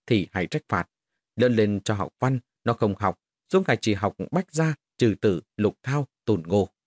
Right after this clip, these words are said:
Nó đòi làm Khương Tử Nha, Trường Tường, Hàn Tín. Ta cho rằng tính trẻ con viển vông. Thế rồi mỗi buổi một tiến xa, thời gian vừa qua, ta mới có thể là mấy tháng xa thôi. Nó cùng Đạo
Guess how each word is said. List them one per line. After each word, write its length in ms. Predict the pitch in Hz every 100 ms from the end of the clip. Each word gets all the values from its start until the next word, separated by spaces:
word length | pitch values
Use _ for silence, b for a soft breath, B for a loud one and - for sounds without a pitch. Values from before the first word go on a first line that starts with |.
| _ _ _
Nó 100 | 123
đòi 180 | 113 92
làm 180 | 87 76 -
Khương 160 | 113
Tử 200 | 101 92 -
Nha, 220 | 110 117 - _
Trường 200 | 127 98
Tường, 300 | - 107 95 -
Hàn 200 | 113 104
Tín. 300 | - 139 226 - _ _ _
Ta 80 | 185
cho 160 | 180 180
rằng 260 | 151 135 127
tính 200 | 190 233
trẻ 120 | 92 -
con 140 | 104
viển 220 | 101 87 -
vông. 220 | 123 127 - _ _ _ _ _ _ _ -
Thế 120 | 196
rồi 300 | 156 117 113
mỗi 160 | 120 -
buổi 300 | 131 95 78
một 240 | 90 95 -
tiến 180 | 135 196
xa, 260 | 156 147 - _ _ -
thời 120 | 139
gian 180 | 196 175
vừa 140 | 113 98 -
qua, 240 | 165 165 - _ _ _ _
ta 280 | - 104 98
mới 220 | 95 110
có 160 | 143 185
thể 260 | 175 90 -
là 140 | 87 76
mấy 160 | 98 139
tháng 200 | 131 180
xa 240 | - 131
thôi. 220 | - 135 123 _ _ _ -
Nó 240 | 104 127
cùng 200 | 156 104
Đạo 140 | 80